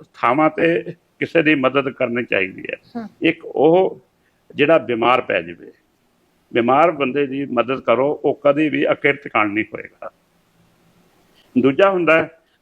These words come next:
Speaker 1: ਜਿਹੜਾ ਲਾਇਕ ਹੈ ਪਰੰਤੂ ਪੜ੍ਹਾਈ ਨਹੀਂ ਕਰ ਸਕਦਾ,
Speaker 2: ਬਿਲਕੁਲ।
Speaker 1: ਉਸ ਦੀ ਮਦਦ ਕਰੋ।
Speaker 2: ਹਾਂ।
Speaker 1: ਅਸੀਂ ਆਮ ਤੌਰ ਤੇ ਜਿਹੜਾ ਪਰਉਪਕਾਰ ਦੀ ਸਾਡੇ ਕੋਲ ਵੰਨਗੀ ਹੈ ਨਾ, ਉਹ ਇਹ ਹੈ,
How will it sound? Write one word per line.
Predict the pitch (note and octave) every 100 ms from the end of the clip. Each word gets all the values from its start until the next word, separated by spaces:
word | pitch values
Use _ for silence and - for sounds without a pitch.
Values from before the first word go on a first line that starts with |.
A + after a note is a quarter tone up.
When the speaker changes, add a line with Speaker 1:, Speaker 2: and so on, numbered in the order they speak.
| A2+
Speaker 1:
ਜਿਹੜਾ | C3 D#3 D#3
ਲਾਇਕ | A2+ G2+ A#2 D3 F3
ਹੈ | E3 E3+
ਪਰੰਤੂ | D3 C3 C3 D3+
ਪੜ੍ਹਾਈ | D3+ C#3+ G#2 B2
ਨਹੀਂ | D3+ F3
ਕਰ | C#3 B2
ਸਕਦਾ, | C#3+ C3+ C#3 D3+ C#4
Speaker 2:
ਬਿਲਕੁਲ। | A#3 B3
Speaker 1:
ਉਸ | E3+
ਦੀ | F#3
ਮਦਦ | E3+ C#3+ D3 D3
ਕਰੋ। | - C3+ D3 D#3+ _ _ G#3+
Speaker 2:
ਹਾਂ। | G3 E3+ C3
Speaker 1:
ਅਸੀਂ | D3 F3
ਆਮ | D3+ C3+ C#3
ਤੌਰ | D3+ D3
ਤੇ | E3+
ਜਿਹੜਾ | D#3+ D#3
ਪਰਉਪਕਾਰ | - B2 B2 D3 - C#3 C3 C3+
ਦੀ | D#3
ਸਾਡੇ | D3+ A#2 A2 B2+
ਕੋਲ | D#3 C#3+
ਵੰਨਗੀ | G#2+ G#2 C3 D#3 C#3+
ਹੈ | G#2+
ਨਾ, | C#3 D3 _ _ _ -
ਉਹ | F3 F3 E3+ -
ਇਹ | E3+ E3+
ਹੈ, | B2 B2